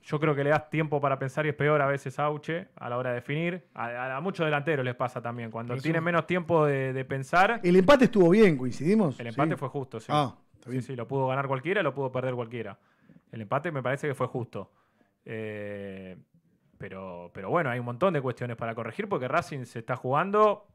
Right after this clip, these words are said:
Speaker 1: todo en estas tres fechas. Así como dice Blanco, esto es día a día.
Speaker 3: Central
Speaker 1: Vos
Speaker 3: Córdoba
Speaker 1: estás, vos
Speaker 3: tiene que
Speaker 1: estás
Speaker 3: poner
Speaker 1: segurísimo.
Speaker 3: dieciocho delanteros.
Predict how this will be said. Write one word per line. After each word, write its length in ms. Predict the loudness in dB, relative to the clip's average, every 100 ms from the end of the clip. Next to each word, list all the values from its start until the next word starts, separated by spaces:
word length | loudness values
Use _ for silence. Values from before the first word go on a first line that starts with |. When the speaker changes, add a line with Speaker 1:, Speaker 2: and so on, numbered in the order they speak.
| _
Speaker 1:
todo 540 | 2 4 4 -2 -10 _
en 140 | -10
estas 200 | -8 -8
tres 160 | -8 -8
fechas. 460 | -6 -8 -10 -12 _ _ _ _ _
Así 240 | -10 -6 -4
como 180 | -2
dice 160 | 0 0
Blanco, 300 | 4 4 2
esto 160 | 2 2
es 60 |
día 160 | 2 2
a 40 |
día. 440 | 2 2 6 6 6
Speaker 3:
Central 320 | 2 6 6
Speaker 1:
Vos 80 | 8
Speaker 3:
Córdoba 400 | 6 8 8 8
Speaker 1:
estás, 140 | 4
vos 120 | 4
Speaker 3:
tiene 60 | 8 6
que 20 |
Speaker 1:
estás 160 | 8
Speaker 3:
poner 140 | 8 8
Speaker 1:
segurísimo. 340 | 8 6 6
Speaker 3:
dieciocho 340 | 8 8 8 8
delanteros. 540 | 8 8 6 4 -2